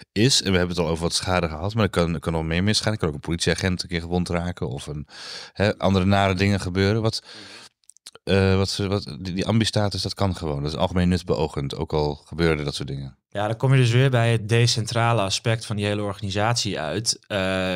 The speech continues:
Speaker 2: ze bestaan dus eigenlijk niet. Die stichting bestaat wel, die heeft de ambi-status inderdaad. Daar is de afgelopen jaren ook best wel wat over te doen geweest. Over wat is nou een ambi-status, wanneer heb je daar recht op?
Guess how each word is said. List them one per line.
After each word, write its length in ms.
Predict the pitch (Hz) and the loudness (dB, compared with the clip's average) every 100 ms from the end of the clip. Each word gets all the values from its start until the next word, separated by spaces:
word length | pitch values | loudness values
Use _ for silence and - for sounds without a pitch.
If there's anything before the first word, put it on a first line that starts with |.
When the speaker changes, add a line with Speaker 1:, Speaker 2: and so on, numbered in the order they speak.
| 92 | -2
Speaker 2:
ze 140 | - 117 | -4 -4
bestaan 320 | 110 135 113 | 0 0 0
dus 120 | 95 | 0
eigenlijk 360 | 87 87 90 85 | -2 -4 -4 -6
niet. 260 | 87 110 | -6 -6
Die 140 | 107 101 | -6 -2
stichting 400 | - 120 - 98 | 2 2 0 -4
bestaat 340 | 90 95 90 | -2 -2 -2
wel, 240 | 95 113 110 | 0 0 0
die 180 | 110 | -2
heeft 200 | 95 95 | -2 -2
de 80 | - | -4
ambi-status 720 | - 95 113 - 120 117 113 113 | -4 -2 -2 0 2 0 -2 -4
inderdaad. 560 | 110 107 101 110 127 | -4 -4 0 0 0
Daar 140 | 104 87 | -2 -2
is 200 | 107 - | 0 0
de 100 | - | -2
afgelopen 440 | 107 - 101 101 | -6 -4 -4 0
jaren 220 | 104 104 | 0 0
ook 60 | 101 | 0
best 160 | 101 | -2
wel 100 | 107 | -4
wat 100 | 95 | -4
over 160 | 101 98 | -4 -6
te 120 | 98 | -6
doen 240 | 98 107 120 | -2 2 2
geweest. 460 | 110 113 117 - | 2 2 2 0
Over 380 | - 107 95 92 | -2 -4 -2 -2
wat 180 | 101 107 | -2 -2
is 120 | 95 | -2
nou 140 | 104 | -2
een 100 | 101 | -2
ambi-status, 580 | 107 107 - 107 98 95 | -2 -2 -2 0 0 -2
wanneer 280 | 95 101 110 | -4 0 0
heb 140 | 101 | 0
je 60 | 101 | -2
daar 260 | 95 92 90 | -2 0 0
recht 300 | 101 117 110 | -2 -2 -2
op? 280 | 123 131 | -2 -2